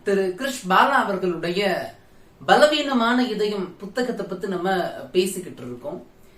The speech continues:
இதற்கு முன்னாடி இந்த புத்தகத்தில் இருக்கக்கூடிய சில முக்கியமான கவிதைகளை நம்ம காணொளியாக பதிவு செஞ்சு இந்த பக்கத்துல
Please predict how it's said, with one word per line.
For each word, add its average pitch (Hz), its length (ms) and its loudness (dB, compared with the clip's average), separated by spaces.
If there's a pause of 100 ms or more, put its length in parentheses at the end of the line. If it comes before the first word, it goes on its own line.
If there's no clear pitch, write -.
(240)
இதற்கு 254 460 0
முன்னாடி 214 600 0
இந்த 247 600 0
புத்தகத்தில் 240 540 -4
இருக்கக்கூடிய 196 720 -4
சில 190 540 -2 (100)
முக்கியமான 202 880 -2
கவிதைகளை 165 600 -4 (800)
நம்ம 208 500 -2 (100)
காணொளியாக 254 1000 2
பதிவு 233 300 0
செஞ்சு 196 520 -4
இந்த 262 280 -2
பக்கத்துல 208 720 -2